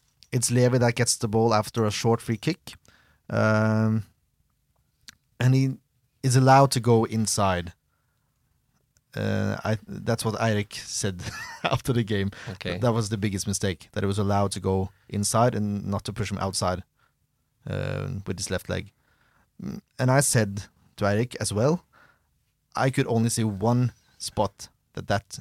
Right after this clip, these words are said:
Speaker 1: shot could go, and that was in that corner. Um, Eirik wasn't, uh, what can I say? He wasn't f-, he wasn't fully agreeing with me on that, <laughs> but, um,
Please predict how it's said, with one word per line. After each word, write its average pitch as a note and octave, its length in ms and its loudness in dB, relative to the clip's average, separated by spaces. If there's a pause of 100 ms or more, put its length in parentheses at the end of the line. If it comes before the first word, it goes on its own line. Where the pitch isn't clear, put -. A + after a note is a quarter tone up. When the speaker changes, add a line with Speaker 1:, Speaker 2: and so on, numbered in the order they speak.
Speaker 1:
shot - 300 -8
could D#2+ 140 -12
go, D#2 260 -6 (880)
and F#2 120 -10
that F2+ 100 -6
was F2 140 -6
in F#2+ 100 -4
that F2+ 160 -4
corner. E2 360 -10 (1160)
Um, F#2 540 -4 (260)
Eirik F#2+ 240 -2
wasn't, F#2 460 -6 (880)
uh, F2+ 420 -6 (1160)
what G#2 140 -6
can A2+ 120 0
I G#2+ 40 2
say? C#3 220 0 (380)
He B2+ 100 -2
wasn't B2+ 280 2
f-, - 100 -14 (100)
he C3 80 2
wasn't B2+ 260 2
fully C3+ 260 2
agreeing A2+ 300 2
with F2+ 140 -2
me E2+ 120 -2
on E2+ 120 -4
that, G#2 200 0 (200)
<laughs> D#3+ 200 2
but, C3 360 6 (420)
um, A#2+ 480 2